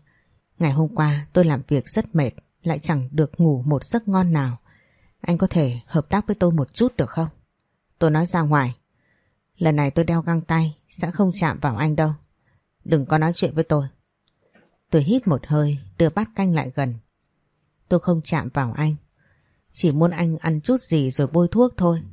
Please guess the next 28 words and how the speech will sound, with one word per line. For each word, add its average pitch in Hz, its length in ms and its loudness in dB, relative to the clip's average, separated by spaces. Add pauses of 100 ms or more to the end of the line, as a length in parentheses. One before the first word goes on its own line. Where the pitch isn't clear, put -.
(500)
Anh 165 240 0
bị 151 120 -2
sốt, 226 320 -2 (260)
nếu 170 160 4
tiếp 262 240 -2
tục - 200 0
kéo 160 260 -2
dài, 131 380 -2 (400)
anh 190 200 0
sẽ 185 220 -2
chỉ 147 280 0
tự 170 200 -2
hành 156 200 0
hạ 139 180 -2
mình 143 240 0
mà 135 100 -2
thôi. 165 300 0 (640)
Anh 202 180 2
như 202 120 6
thế 220 140 0
này, 139 400 -2
nếu 175 200 4
gia 214 140 -2
đình 165 180 2
anh 175 180 -2
phát 247 200 -2
hiện 180 200 0
ra, 165 320 -2